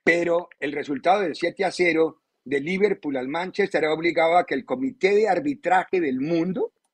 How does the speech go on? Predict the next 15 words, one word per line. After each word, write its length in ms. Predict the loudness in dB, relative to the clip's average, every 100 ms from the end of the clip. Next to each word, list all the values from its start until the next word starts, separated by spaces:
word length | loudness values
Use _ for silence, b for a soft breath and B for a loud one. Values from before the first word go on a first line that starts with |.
| _
se 160 | -2 -2
reúna 640 | 0 -2 -2 -2 -4 -4
para 280 | 0 0 0
empezar 560 | -4 -6 -6 0 4 4
a 180 | 2 -2
implementar 680 | -6 -4 -4 -4 -2 2 4
algo 240 | 4 2
que, 140 | -2 -6
como 240 | -4 -2
lo 100 | -4
explicó 460 | -4 -6 -6 2 2
el 100 | 2
propio 380 | -2 2 0
Pierluigi 500 | 0 -2 -2 -4 -4
Colina, 500 | 0 0 2 0 -2